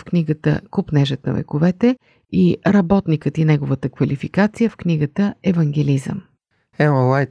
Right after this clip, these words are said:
Speaker 2: пише в книгата "Копнежът на вековете": "Трудностите, с които ще се сблъскаме, могат да бъдат облегчени до голяма степен от кротостта, скрита в Христос.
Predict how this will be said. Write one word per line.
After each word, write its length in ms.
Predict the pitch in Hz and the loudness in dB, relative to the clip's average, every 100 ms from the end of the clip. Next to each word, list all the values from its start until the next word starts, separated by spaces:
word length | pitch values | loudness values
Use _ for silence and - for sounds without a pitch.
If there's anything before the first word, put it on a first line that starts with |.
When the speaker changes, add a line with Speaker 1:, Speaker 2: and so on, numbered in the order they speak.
| - | -4
Speaker 2:
пише 260 | 143 - | -2 0
в 140 | 120 113 | 0 0
книгата 400 | 123 120 113 - | -2 0 0 -2
"Копнежът 600 | 127 117 - 110 98 98 | -4 -4 0 0 0 -2
на 140 | 110 107 | -4 -4
вековете": 640 | 104 - 107 92 - - _ _ _ _ _ | -4 -2 -2 -2 -8 -20 _ _ _ _ _
"Трудностите, 680 | - 170 170 131 - 147 160 | -2 2 2 2 0 -2 0
с 280 | 143 127 - | 0 -2 -4
които 360 | - 143 143 123 | -2 -2 0 -2
ще 240 | - 123 | -2 -4
се 200 | - 120 | 0 -2
сблъскаме, 760 | 110 123 147 - - 113 139 156 _ _ _ _ _ - | 0 0 0 0 -6 -2 0 -2 _ _ _ _ _ -4
могат 300 | 135 131 120 | 0 0 -2
да 80 | 113 | -2
бъдат 360 | 120 135 127 | 0 0 0
облегчени 640 | 120 117 110 - 147 147 131 | -4 -2 -2 -2 0 2 2
до 120 | 113 | 0
голяма 360 | 113 123 123 113 | 0 0 0 -2
степен 460 | - 139 - 127 | -2 -4 -2 -2
от 200 | 120 - | -2 -4
кротостта, 560 | - 107 - - - 131 | -6 -6 -6 -6 -4 -4
скрита 480 | - - 117 - 107 | -4 -6 -4 -4 -4
в 120 | 104 | -6
Христос. 720 | - 107 - - 107 - - | -6 -8 -6 -4 -4 -6 -20